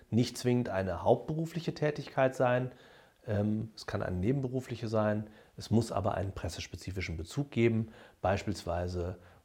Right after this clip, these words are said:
ähm, muss es sich um eine Tätigkeit in einem Verlag handeln, als Herausgeberin, als Redakteur. Journalisten sind natürlich geschützt, aber auch Presseagenturen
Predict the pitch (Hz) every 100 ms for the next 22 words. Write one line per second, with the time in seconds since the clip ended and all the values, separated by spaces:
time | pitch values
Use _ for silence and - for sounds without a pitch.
0 | - 101 90 90 90 95 92 101 98 90
1 | 87 85 - 87 - - 85 - - -
2 | 98 85 87 - 85 101 123 - 104 98
3 | 98 98 95 95 - 92 - 95 90 117
4 | - 107 101 98 90 92 92 - 92 -
5 | 85 - - 117 104 104 101 - - -
6 | - - - 113 101 110 120 - 104 98
7 | 101 87 98 92 90 - - 85 - -
8 | - 101 90 - - 104 120 101 98 -
9 | - 95 90